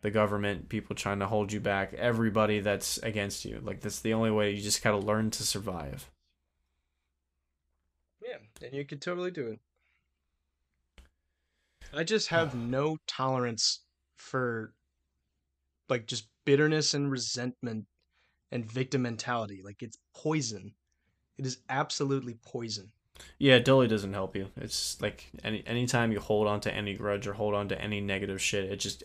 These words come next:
Speaker 1: all it does is kill you more over time. Yeah, I agree. We're, we're in agreeance there. You gotta get over
Speaker 2: Yes,
Speaker 1: that
Speaker 2: and, like,
Speaker 1: shit.
Speaker 2: I
Speaker 1: But again, I
Speaker 2: Right, and, and I'm not, I'm not saying it's easy to grow up in a shit area and then see, eh, right, and, like, look over the fence, you see this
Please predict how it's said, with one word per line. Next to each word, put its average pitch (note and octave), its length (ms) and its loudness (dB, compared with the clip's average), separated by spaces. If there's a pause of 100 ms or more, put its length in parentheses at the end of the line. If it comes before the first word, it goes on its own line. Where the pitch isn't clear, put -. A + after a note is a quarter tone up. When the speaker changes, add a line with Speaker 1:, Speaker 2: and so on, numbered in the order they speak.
Speaker 1:
all A2 160 6
it G#2 60 2
does G#2 180 2
is F#2 100 -4
kill G#2 180 0
you G2 120 -2
more G2 260 -2
over F#2+ 160 -4
time. G2 380 -6
Yeah, A2 180 0
I G#2+ 60 2
agree. G#2 360 0
We're, A2 220 0
we're A2+ 140 0
in A#2+ 80 2
agreeance A2+ 420 2
there. G#2 240 -2 (680)
You A2+ 80 -4
gotta A2 200 6
get A2 140 4
over G#2 180 4
Speaker 2:
Yes, G2+ 180 6
Speaker 1:
that - 40 4
Speaker 2:
and, D3+ 80 4
like, E3+ 180 4
Speaker 1:
shit. - 0 -
Speaker 2:
I F3 200 8 (180)
Speaker 1:
But G2+ 200 0
again, G2+ 360 -2 (100)
I - 80 0
Speaker 2:
Right, G3 160 10
and, D#3 200 4 (140)
and F3 120 4
I'm E3+ 100 6
not, A3+ 300 8
I'm E3+ 100 6
not A#3 180 8
saying F3 340 6
it's C#3 260 0
easy C#3+ 540 2
to C#3 140 0
grow C#3 340 6
up D3 160 4
in C#3+ 100 4
a B2+ 100 2
shit - 460 0 (100)
area D#3 540 2 (680)
and C#3+ 160 2
then C#3+ 160 4
see, D3+ 760 2 (280)
eh, D#3 80 0
right, D3+ 220 10
and, C3 80 4
like, C3 100 0
look C#3 240 4
over D3 180 8
the C3 100 0
fence, C#3+ 340 4
you B2+ 60 -2
see B2+ 180 2
this A#2+ 240 -2